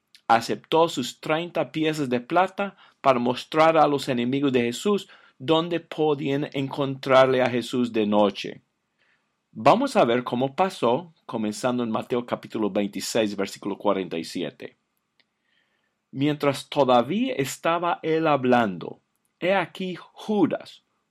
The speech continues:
uno de los doce, llegó acompañado de una gran multitud con espadas y garrotes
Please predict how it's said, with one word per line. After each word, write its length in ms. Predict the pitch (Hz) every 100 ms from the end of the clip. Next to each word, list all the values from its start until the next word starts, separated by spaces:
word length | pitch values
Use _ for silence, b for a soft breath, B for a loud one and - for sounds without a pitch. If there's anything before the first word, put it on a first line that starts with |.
| _
uno 300 | 208 208 202
de 160 | 185 185
los 220 | 151 110
doce, 560 | 104 76 - - - _ b b b b b
llegó 600 | 120 135 123 160 185 175
acompañado 1040 | 127 123 120 117 113 107 131 156 160 165 160
de 180 | 135 117
una 280 | 160 151
gran 380 | 123 131 139 131
multitud 720 | 127 123 120 110 - 135 135
con 200 | 135 117
espadas 840 | 101 - - - 127 127 131 123 -
y 120 | 110
garrotes 800 | 113 107 110 123 131 123 123